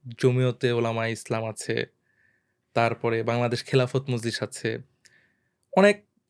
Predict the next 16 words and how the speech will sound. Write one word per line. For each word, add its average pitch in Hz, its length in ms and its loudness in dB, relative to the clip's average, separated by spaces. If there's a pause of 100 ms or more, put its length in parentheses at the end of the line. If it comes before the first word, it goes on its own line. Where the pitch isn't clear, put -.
(280)
শক্তিশালী 165 580 0
দল 139 340 6
আমাদের 113 300 0
আছে। - 300 -8 (840)
এতটা 147 260 -2
সত্ত্বেও 135 540 0 (520)
ঠিক 139 180 -6
সেই 196 240 6
মুহূর্তে 165 540 2 (1000)
সাধারণ 139 580 2
আলেম 131 220 4
সমাজের 135 460 0
ব্যানারে 120 300 2
আপনাদের 117 340 -2
আত্মপ্রকাশ 117 560 -4
করে 117 300 0